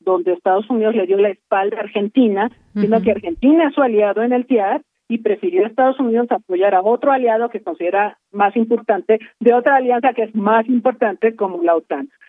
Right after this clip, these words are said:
Speaker 1: Entonces, obviamente esto le resta legitimidad. Nosotros queremos mecanismos de diálogo con Estados Unidos, necesitamos tenerlos. Pero, eh, yo creo que la oea sí necesita revitalizarse.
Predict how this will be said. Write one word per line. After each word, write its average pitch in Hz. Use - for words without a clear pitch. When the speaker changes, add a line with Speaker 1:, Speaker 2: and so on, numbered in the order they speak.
Speaker 1:
Entonces, 262
obviamente 320
esto 320
le 254
resta 214
legitimidad. 247
Nosotros 220
queremos 202
mecanismos 190
de 170
diálogo 180
con 175
Estados 180
Unidos, 208
necesitamos 220
tenerlos. 254
Pero, 254
eh, 208
yo 254
creo 277
que -
la 311
oea 240
sí 233
necesita 214
revitalizarse. 180